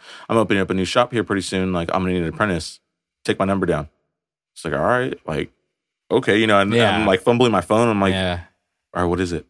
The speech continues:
Speaker 1: You know, and then he, so he gives me his number. He's like, "You lose my number, dude, you lost your apprenticeship." I was like,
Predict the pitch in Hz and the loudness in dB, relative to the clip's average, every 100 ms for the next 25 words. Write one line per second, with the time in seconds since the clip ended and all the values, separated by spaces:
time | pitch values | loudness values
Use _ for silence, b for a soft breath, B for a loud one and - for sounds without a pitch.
0 | _ _ B B B B 113 110 110 104 | _ _ B B B B 4 6 4 4
1 | 107 - 107 117 117 98 104 98 95 101 | 2 4 4 4 2 2 2 2 2 2
2 | 113 117 104 113 107 98 95 90 87 90 | 0 2 0 0 0 0 2 0 0 -2
3 | 90 90 - 78 - _ _ _ _ _ | -2 -4 -4 -6 -8 _ _ _ _ _
4 | 90 80 76 | -8 -8 -8